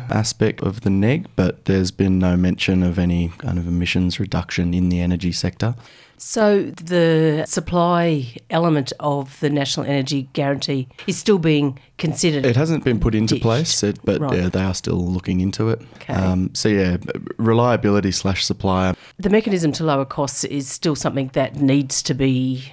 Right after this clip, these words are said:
Speaker 2: developed and really put in place. It's still a, a,
Speaker 1: Yep.
Speaker 2: a work in progress.
Speaker 1: Yep.
Speaker 2: One element of the policy is, is being referred to as their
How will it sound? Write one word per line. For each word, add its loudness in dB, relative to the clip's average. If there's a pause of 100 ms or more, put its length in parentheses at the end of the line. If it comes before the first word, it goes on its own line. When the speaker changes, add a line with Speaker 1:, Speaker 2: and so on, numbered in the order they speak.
(100)
Speaker 2:
developed -2
and 0
really -2
put -2
in -2
place. -4
It's -4
still 0
a, -2 (320)
a, -2
Speaker 1:
Yep. 0
Speaker 2:
a 2
work 2
in -4
progress. -4
Speaker 1:
Yep. 2 (140)
Speaker 2:
One 2
element 2
of -2
the -4
policy 0
is, -2
is -4
being 4
referred 0
to -4
as 0
their -6